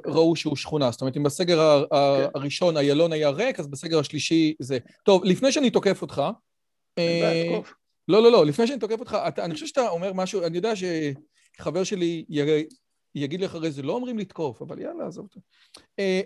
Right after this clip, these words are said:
Speaker 1: אתה אומר משהו נורא מעניין, ואני רוצה כאילו לחדד אותו. אה, ה-, הרעיון הזה שרוב, זאת אומרת, זה לא שכל אחד מדביק שישה, אלא ר-, יש כמה כאלה שמדביקים המון,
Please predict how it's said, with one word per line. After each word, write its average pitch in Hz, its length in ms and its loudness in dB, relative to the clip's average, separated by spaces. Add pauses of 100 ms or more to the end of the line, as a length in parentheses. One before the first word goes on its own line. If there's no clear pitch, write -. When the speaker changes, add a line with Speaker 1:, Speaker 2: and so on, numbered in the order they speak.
Speaker 1:
אתה 185 180 0
אומר 180 300 0
משהו 311 180 -6
נורא 196 320 -2
מעניין, 175 400 -4
ואני 151 120 -6
רוצה 147 200 -6
כאילו 233 280 -10
לחדד 175 380 -6
אותו. 131 280 -8 (420)
אה, 151 400 -6 (280)
ה-, 156 500 -6
הרעיון 160 360 -2
הזה 220 180 -4
שרוב, 180 600 -4 (140)
זאת - 140 -14
אומרת, 175 380 -2 (100)
זה 156 180 -6
לא 247 360 0
שכל 190 360 -4
אחד 170 280 -4
מדביק 156 320 -6
שישה, 220 540 -4 (340)
אלא 160 140 0
ר-, 143 260 -6
יש 208 400 0
כמה 226 300 -2
כאלה 180 320 -2
שמדביקים 151 640 -6 (400)
המון, 156 540 0